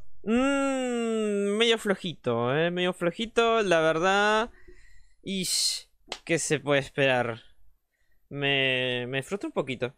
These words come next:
pero bueno, lo verán en el video. Los que le quiero comentar es que el video es muy largo, así que les voy a dejar por partes para que puedan ver lo que ustedes necesiten ver. Le voy a poner primera parte, segunda parte, porque está dividido por etapas.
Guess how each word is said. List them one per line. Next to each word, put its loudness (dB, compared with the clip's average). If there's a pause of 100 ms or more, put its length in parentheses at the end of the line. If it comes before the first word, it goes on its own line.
pero 0
bueno, 0
lo 2
verán 4
en 4
el 2
video. 4 (280)
Los 0
que 2
le 6
quiero 4
comentar 4
es -2
que 2
el 4
video 4
es 0
muy 4
largo, 4 (340)
así 0
que 2
les 4
voy 4
a 6
dejar 2
por 2
partes 2
para 4
que 2
puedan 2
ver 4
lo 2
que -6
ustedes 2
necesiten -2
ver. 2
Le -2
voy 4
a 0
poner 2
primera 0
parte, -2
segunda -8
parte, -2
porque -12
está 2
dividido 2
por 0
etapas. 0